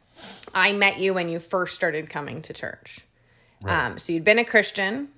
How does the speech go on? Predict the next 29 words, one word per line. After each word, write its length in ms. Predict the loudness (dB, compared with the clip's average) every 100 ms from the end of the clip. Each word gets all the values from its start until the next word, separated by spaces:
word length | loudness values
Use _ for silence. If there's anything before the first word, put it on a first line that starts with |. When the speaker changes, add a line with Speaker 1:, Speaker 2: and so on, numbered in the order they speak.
| _ -16
Speaker 1:
for 520 | -4 -2 0 0 -2
a 100 | -4
couple 320 | -4 -4 -2
years, 560 | 0 0 0 -2 -4 -6
Speaker 2:
Right. 140 | -4
Speaker 1:
walking 360 | 0 0 -2 -6
the 80 | -4
streets, 640 | -4 -2 0 0 -4 -8
praying, 880 | -8 -4 -2 2 4 4 4 2 0 -6
Speaker 2:
<laughs> 200 | -14 -16
Speaker 1:
<laughs> 100 | -8
having 760 | 4 4 4 4 4 4 2 2
Speaker 2:
Yeah. 180 | 2 0 -8 0
Speaker 1:
just 340 | 2 2 2
this 340 | 2 2 0
very 880 | -10 -2 4 6 8 6 6 6 4 0
organic, 1160 | 0 0 0 4 4 2 -2 -4 -6 -14 -18 -20 _ _ _ _ -10
um, 420 | -4 -2 0 -2 0
relationship 500 | 0 0 -4 -6 -8
with 140 | -6
God. 280 | -2 -2 -2 -4
Speaker 2:
Yeah. 240 | 2 2 2 -14 -12
Speaker 1:
Then 420 | 0 4 4 4
you 320 | 2 2 2 -2
come 300 | 2 4 4
into 220 | 0 -2
the 80 | -4
church, 760 | -4 -2 0 -2 -2 -8 -12 -12 -14 -16 -18 _ _ -4
and 640 | 0 2 4 2 0 -2